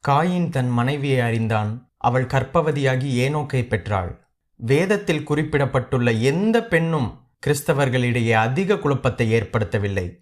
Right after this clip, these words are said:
காயினின் மனைவியை தவிர. யார் காயினின் மனைவி என்ற கேள்வி பெரும்பாலும் கிறிஸ்தவர்கள் கேட்பதுதான். ஆனால் இந்த கேள்விக்கு ஏன் பதிலளிக்க பலரும் போராடுகிறார்கள்?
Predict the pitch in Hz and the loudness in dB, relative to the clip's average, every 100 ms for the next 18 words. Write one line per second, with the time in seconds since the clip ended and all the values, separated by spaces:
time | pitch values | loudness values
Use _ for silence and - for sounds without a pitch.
0 | _ - 117 120 117 110 107 110 107 104 | _ 0 2 2 0 0 0 0 0 -2
1 | 101 104 107 98 87 - _ _ _ - | 0 0 0 -2 -4 -14 _ _ _ -4
2 | 117 143 208 214 160 151 160 151 139 131 | 2 2 2 0 0 0 0 0 0 0
3 | 135 131 127 120 110 110 131 127 117 113 | 0 0 0 0 0 0 0 2 0 -2
4 | 98 127 120 123 127 156 175 151 - 170 | -2 0 2 2 2 2 0 -2 0 0
5 | 143 123 117 131 127 - 120 110 104 101 | 2 0 0 0 -2 0 0 0 -2 -4
6 | 120 _ _ _ _ - 127 170 180 151 | -10 _ _ _ _ -2 0 2 0 0
7 | 139 151 143 175 220 208 160 151 143 220 | 0 0 0 2 0 -2 -4 -2 2 2
8 | 254 180 170 170 156 147 131 147 139 190 | 2 2 2 0 0 0 0 2 2 0
9 | 190 156 147 175 170 151 135 131 123 123 | -2 0 2 2 2 0 0 0 0 0